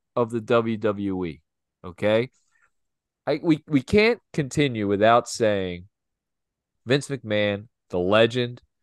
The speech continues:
Without him, none of this is going on.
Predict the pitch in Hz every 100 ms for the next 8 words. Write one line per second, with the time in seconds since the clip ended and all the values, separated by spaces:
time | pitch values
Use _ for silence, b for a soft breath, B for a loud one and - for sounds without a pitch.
0 | _ _ _ _ _ 95 92 120 147 135
1 | 139 139 135 147 _ _ _ - 101 120
2 | 147 143 147 143 123 131 120 113 117 123
3 | 123 123 123